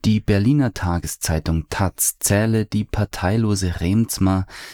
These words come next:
zu einer Ausnahmepolitikerin, nicht Aktivistin, unter dreißig Jahren, die in der klassischen Politik eine Minderheit darstelle. Ein Naturtalent also,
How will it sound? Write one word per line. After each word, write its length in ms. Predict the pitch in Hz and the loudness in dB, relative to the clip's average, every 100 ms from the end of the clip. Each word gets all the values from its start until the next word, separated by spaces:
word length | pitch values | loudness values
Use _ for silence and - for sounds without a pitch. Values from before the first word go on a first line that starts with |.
| - | -4
zu 160 | - - | -2 2
einer 340 | 117 123 - | 2 2 0
Ausnahmepolitikerin, 1400 | 95 80 87 80 76 73 - 80 76 76 - 82 82 82 - - - | -2 -2 -2 -2 -2 -2 -2 -2 -2 -4 -4 -4 0 -2 -4 -14 -2
nicht 420 | 101 101 - - | 2 2 0 -6
Aktivistin, 880 | 92 - - 82 95 - - 71 67 - - - - | -6 -4 -4 0 0 0 -2 -4 -6 -12 -20 -12 0
unter 320 | 113 123 117 | 2 2 -2
dreißig 560 | - 95 110 - - | 0 0 0 -4 -2
Jahren, 460 | 120 120 113 80 80 | 0 0 -2 -4 -4
die 140 | 95 | -4
in 200 | - 98 | 0 0
der 100 | 87 | 0
klassischen 600 | 82 120 131 - 113 92 | -2 -2 0 -2 -2 -2
Politik 560 | - 87 82 120 - - | 0 -2 0 -2 -2 -2
eine 180 | 92 104 | 2 2
Minderheit 560 | 107 82 78 78 87 - | 2 2 0 -2 -4 -2
darstelle. 580 | 78 71 - - 69 - _ _ _ - - - _ - - | -4 -4 -6 -6 -6 -10 _ _ _ -20 -20 -20 _ -10 0
Ein 220 | 110 123 | 4 4
Naturtalent 760 | 127 - 139 143 95 85 82 - | 2 0 0 0 0 -2 -4 -6
also, 360 | 76 78 - | -10 -10 -12